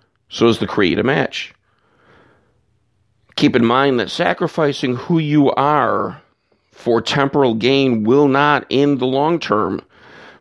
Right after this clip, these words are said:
bring you to a state of peace. My third tip, confer.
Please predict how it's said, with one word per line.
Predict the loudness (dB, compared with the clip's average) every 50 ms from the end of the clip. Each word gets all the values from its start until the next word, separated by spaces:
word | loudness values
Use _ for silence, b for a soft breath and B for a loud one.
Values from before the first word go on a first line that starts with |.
| B B
bring | 0 2 2 2 2
you | 4 2 2
to | 0 0 -4 -4
a | -4
state | -4 -2 0 2 2 2 0
of | -2 -4 -8
peace. | -6 -2 0 0 0 0 -2 -6 -8 -8 -10 -12 -16 _ _ _ _ _ _ _ _ _ _ _ _ _ _ _ _ _ _ _ _ _ _ _ _ _ b b b b b b b b b b b b b b b b b b _ _ _ -6
My | -6 -4
third | 0 2 2 2 2 0
tip, | 0 0 0 0 -2 -6 _ _ _ _ _ _ _ _ _ _ _ _ _ _ _ _ _ _ _ _ _ -20 -20 -20 _ _
confer. | -2 0 0 0 2 2 2 4 2 2 0 -6